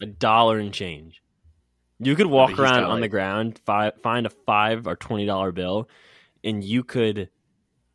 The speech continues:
Speaker 1: pretty much effectively buy a whole tank full of betta fish.
Speaker 2: You know, when people are talking about stuff and y-, you don't wanna,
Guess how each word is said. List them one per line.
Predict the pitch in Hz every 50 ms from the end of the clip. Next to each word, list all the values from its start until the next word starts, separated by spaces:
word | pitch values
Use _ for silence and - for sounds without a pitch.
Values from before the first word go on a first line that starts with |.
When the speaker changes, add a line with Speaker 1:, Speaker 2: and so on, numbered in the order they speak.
| _ _ _ _ _ _ _ _ _ _ _ -
Speaker 1:
pretty | - 143 139 139
much | 131 131 123 117 -
effectively | 107 - - 131 117 107 - 117 104 104 104 101
buy | 95 98 95 92 92 95
a | 95 90
whole | 87 101 95 87 90 90
tank | _ - - - 101 87 82 80 - - - _ _
full | - 92 85 78
of | 80 80
betta | 80 76 73 82 80
fish. | - - - - - - _ _ _ - - - _ _ _ _ _ - - - - _
Speaker 2:
You | - 170
know, | 190 202 220
when | 262 277 202 139 110
people | - 135 117 143 147
are | 123 104
talking | - - 107 92 101 101 - 110
about | 110 107 117 113 107
stuff | - - 127 123 123 - - - - -
and | 104 107 104 101 95 - _ _ _ _ _ _ -
y-, | 117 98 - _
you | - 123 123
don't | 127 143 165 180
wanna, | 175 175 160 147 143 131 120 107